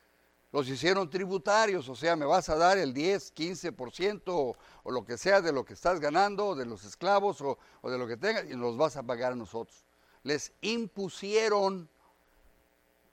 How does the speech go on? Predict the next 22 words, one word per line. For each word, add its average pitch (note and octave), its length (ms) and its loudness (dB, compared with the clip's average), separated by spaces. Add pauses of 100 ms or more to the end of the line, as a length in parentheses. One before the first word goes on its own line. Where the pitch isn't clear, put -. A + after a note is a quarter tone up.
los C#3 400 0 (140)
taxes, E3 500 6
esos F3+ 160 0
famosos. F3+ 560 -2 (240)
De C3+ 160 0
ahí F#3 220 2
que E3+ 140 -4
en D#3+ 80 -2
español, D#3 520 0
hermanos, E3+ 420 2
se C#3 140 -6
llama D#3+ 380 2 (220)
impuestos. C#3 1300 -4 (2750)
¿Por E3 200 4
qué? A3 180 4
Porque C#3+ 300 -6
son G#3 280 4
impuestos F3+ 960 2
por D3 200 0
el D3 160 0
poder. F3+ 600 4 (2500)
Ya, B2+ 120 -6